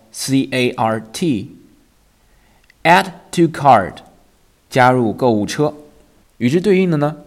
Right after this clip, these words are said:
是buy now，现在购买。在我们购物的时候呢，都会看到这两个按钮。Sign in，and sign is spelled S I G N。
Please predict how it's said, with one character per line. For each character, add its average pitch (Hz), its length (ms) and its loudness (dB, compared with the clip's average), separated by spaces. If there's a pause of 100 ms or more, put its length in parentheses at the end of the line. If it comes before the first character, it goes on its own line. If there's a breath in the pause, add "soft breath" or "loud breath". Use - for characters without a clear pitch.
(280)
是 - 500 -2 (180)
buy 143 300 6
now， 123 520 2 (200)
现 123 240 -2
在 117 160 4
购 123 180 0
买。 92 240 -8 (640)
在 175 160 6
我 139 60 6
们 120 100 0
购 175 120 2
物 160 100 4
的 139 80 2
时 127 160 -6
候 127 140 -4
呢， 110 160 -6 (180)
都 143 140 0
会 147 160 0
看 - 320 -4
到 110 300 2
这 143 120 0
两 107 160 4
个 95 100 -2
按 110 180 2
钮。 98 200 -8 (2000 soft breath)
Sign 190 560 2 (100)
in，and 110 1500 -4
sign 165 560 -2 (260)
is 123 220 -4
spelled 104 400 2 (500)
S 127 380 2
I 127 260 0
G 123 420 -4
N。 120 460 -2